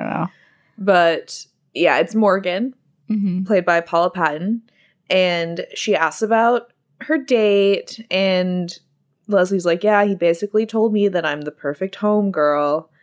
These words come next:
Speaker 2: And Morgan is like, "Well, you do kinda give off, like, homegirl energy." And Leslie's like, "Well, I'm just trying to be my regular self."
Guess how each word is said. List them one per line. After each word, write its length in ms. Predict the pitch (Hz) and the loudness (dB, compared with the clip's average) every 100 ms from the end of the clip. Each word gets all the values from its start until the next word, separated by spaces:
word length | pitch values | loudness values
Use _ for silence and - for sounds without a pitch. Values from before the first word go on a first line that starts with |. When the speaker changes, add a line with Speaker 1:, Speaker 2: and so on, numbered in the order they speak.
| _ | _
Speaker 2:
And 100 | - 175 | -6 0
Morgan 320 | 165 165 165 | 0 0 -4
is 140 | 160 | 0
like, 140 | 165 165 | -2 2
"Well, 220 | 170 180 | 2 2
you 160 | 180 180 | 0 -2
do 240 | 185 185 | 0 -2
kinda 280 | 185 196 175 | 0 -2 0
give 200 | 170 175 | 0 2
off, 460 | 175 160 170 - _ | 2 2 0 -6 _
like, 260 | 139 143 139 | -6 -6 -6
homegirl 920 | - 156 156 160 156 147 143 143 143 | -8 -6 -6 -6 -2 0 0 0 -2
energy." 800 | 147 160 160 156 117 117 160 165 _ _ _ _ - | -2 -4 -6 -8 -8 -8 -10 -12 _ _ _ _ -8
And 140 | 185 185 | -2 2
Leslie's 340 | 180 196 196 | 2 2 2
like, 120 | 202 | 2
"Well, 120 | 226 | 2
I'm 100 | 220 | 2
just 180 | 226 247 | 0 -4
trying 200 | - 247 | -2 0
to 60 | 220 | 0
be 260 | 170 180 214 | -2 -2 0
my 160 | 190 | 2
regular 420 | 175 165 175 170 151 | 2 2 2 -2 -2
self." 640 | - 247 - - - _ | -4 -4 -2 -4 -8 _